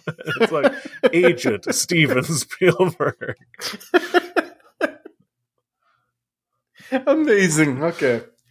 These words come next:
Speaker 1: Okay, perfect.
Speaker 2: All right. Well, I think the only thing to do now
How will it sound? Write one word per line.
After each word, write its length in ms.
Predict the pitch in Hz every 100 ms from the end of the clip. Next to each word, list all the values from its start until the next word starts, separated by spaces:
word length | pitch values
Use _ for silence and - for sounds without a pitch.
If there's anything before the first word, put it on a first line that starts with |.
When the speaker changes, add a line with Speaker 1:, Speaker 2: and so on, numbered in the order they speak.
| _ -
Speaker 1:
Okay, 300 | 135 127 120
perfect. 520 | 117 101 101 - - - - -
Speaker 2:
All 180 | 135 131
right. 300 | 113 107 - -
Well, 580 | 196 233 120 69 - _ _ -
I 60 | 139
think 440 | 202 202 190 - -
the 160 | 196 135
only 180 | 143 147
thing 180 | 151 131
to 80 | 120
do 140 | 123
now 520 | 110 107 90 90 92